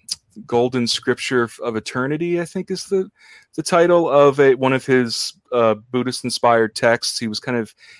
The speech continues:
not imitating, but, but kind of writing in the style of, uh, Buddhist, uh, sutras and stuff like that. It's, um,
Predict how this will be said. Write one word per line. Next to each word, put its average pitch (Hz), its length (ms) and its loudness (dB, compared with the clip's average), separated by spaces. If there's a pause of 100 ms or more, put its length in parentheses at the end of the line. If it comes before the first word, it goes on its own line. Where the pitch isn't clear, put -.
(640)
not 131 220 0
imitating, 123 680 0
but, 110 240 -2 (120)
but 113 160 -2
kind 127 140 -6
of 107 100 -4
writing 117 240 0
in 107 60 -4
the 104 80 -6
style 110 580 0
of, 98 200 -8
uh, 95 280 -8 (400)
Buddhist, 113 560 -6
uh, 98 180 -4
sutras - 600 -8
and - 100 -10
stuff - 280 -8
like - 180 -12
that. 104 240 -6 (500)
It's, - 300 -2
um, 113 320 0